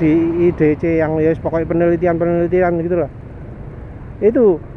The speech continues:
diberitahukan bahwa yang namanya virus corona itu butuh waktu sekitar lima menit untuk bisa mati total. Lima menit ya, pakai air sabun, lima menit.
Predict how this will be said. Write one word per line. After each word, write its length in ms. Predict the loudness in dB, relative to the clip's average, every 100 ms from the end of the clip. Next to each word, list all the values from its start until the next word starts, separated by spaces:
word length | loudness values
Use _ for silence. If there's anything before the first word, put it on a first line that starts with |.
| 0
diberitahukan 1200 | 4 6 4 4 2 0 2 2 2 0 -2 -2
bahwa 240 | -2 -2 -2
yang 240 | -2 -2
namanya 400 | -2 -2 -2 -2
virus 400 | 2 2 2 0 -10 -20 -20 -20 -12
corona 720 | -6 -4 -2 -4 -6 -8 -10 -12 -18 -18 -18 -18 -20 -20 -20 -20 -16 -2
itu 240 | 0 2 0
butuh 320 | -2 2 2 2
waktu 240 | 0 -2 -2
sekitar 400 | -2 0 0 0 0
lima 320 | 2 2 2
menit 320 | 4 2 2
untuk 240 | -4 -6 -4
bisa 240 | -2 0 0
mati 240 | 0 -2
total. 960 | 0 0 0 -2 -2 -2 -2 -4 -8 -12 -16 -16 -16 -16 -10
Lima 560 | 0 2 4 6 4 4
menit 320 | 6 4 4
ya, 240 | 2 2
pakai 320 | 0 0 2 2
air 80 |
sabun, 480 | 2 -2 2 4 4 0 -10 -16 -14 -2
lima 320 | 2 2 2
menit. 320 | 2 4 2